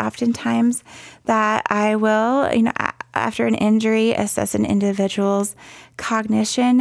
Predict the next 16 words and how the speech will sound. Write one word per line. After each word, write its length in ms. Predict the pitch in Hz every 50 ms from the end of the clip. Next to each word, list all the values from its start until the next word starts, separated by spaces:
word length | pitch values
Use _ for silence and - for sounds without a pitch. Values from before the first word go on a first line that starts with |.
| 247 -
And 400 | 233 233 233 233 233 233 240 - -
that 180 | - 240 - -
doesn't 380 | 240 262 - 311 269 - -
just 320 | - 233 233 - - - -
mean, 400 | 226 220 220 214 214 214 220 - -
yes, 260 | - 226 220 214 -
it 80 | - -
can 160 | - - 208
mean 160 | 202 196 190
a 80 | 190 180
paper 400 | - - - 202 196 - - - -
and 180 | - 185 175 190 -
pen 480 | - - 214 202 190 180 190 202 208 - - - - - - - - - - _ -
exam, 720 | 196 185 202 180 - 196 196 185 170 165 160 180 - - 196
right? 480 | 190 185 180 175 175 175 190 208 214 - - -
Like, 380 | - 180 175 175 - _ - -